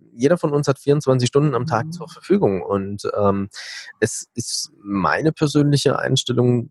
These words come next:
Speaker 1: da dahinter, dass ich sag, diese vierundzwanzig Stunden möchte ich für mich möglichst effizient auch einteilen und auch nutzen.
Speaker 2: Mhm.
Speaker 1: Und, ähm, das heißt dann auch, äh, ich setz mir meine Ziele direkt.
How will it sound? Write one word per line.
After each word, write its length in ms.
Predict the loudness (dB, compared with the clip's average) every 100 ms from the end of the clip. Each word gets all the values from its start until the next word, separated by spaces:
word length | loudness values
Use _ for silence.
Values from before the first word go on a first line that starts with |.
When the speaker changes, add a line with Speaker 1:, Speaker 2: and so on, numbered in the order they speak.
| 0
Speaker 1:
da 80 |
dahinter, 380 | 4 4 2 2
dass 160 | 4 2
ich 120 | 2
sag, 220 | 0 0
diese 220 | 0 0
vierundzwanzig 500 | 0 2 2 2 0
Stunden 300 | 2 2 4
möchte 200 | 2 0
ich 100 | -2
für 100 | -2
mich 240 | 0 0 2
möglichst 400 | 2 2 0 0
effizient 480 | -2 0 0 0 -2
auch 120 | -4
einteilen 680 | 0 2 4 4 4 4 0
und 260 | -4 -10
auch 180 | -10 -2
nutzen. 380 | 0 0 0 -6 -8 -16 -2
Speaker 2:
Mhm. 500 | 2 4 4 2 -2
Speaker 1:
Und, 680 | -4 -2 2 4 4 2 0 0
ähm, 580 | 2 2 2 2 0 -4 _
das 180 | -4 0
heißt 280 | 2 2 0
dann 140 | 0
auch, 540 | 2 2 2 -2 -8 -2
äh, 300 | 0 2 0
ich 100 | -2
setz 240 | -2 0
mir 120 | 0 0
meine 280 | 0 -2
Ziele 460 | -4 -2 0 2 2
direkt. 520 | 0 0 -2 -4 -20